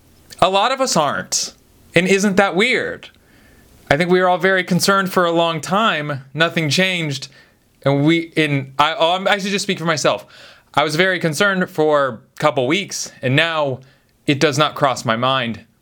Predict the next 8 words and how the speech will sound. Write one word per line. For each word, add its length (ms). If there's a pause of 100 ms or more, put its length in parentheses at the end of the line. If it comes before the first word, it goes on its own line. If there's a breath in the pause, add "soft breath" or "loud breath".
(120)
but 220
nothing 300
changed. 640 (3250 loud breath)
I'm 240
still 240
dealing, 320
I 140
think, 560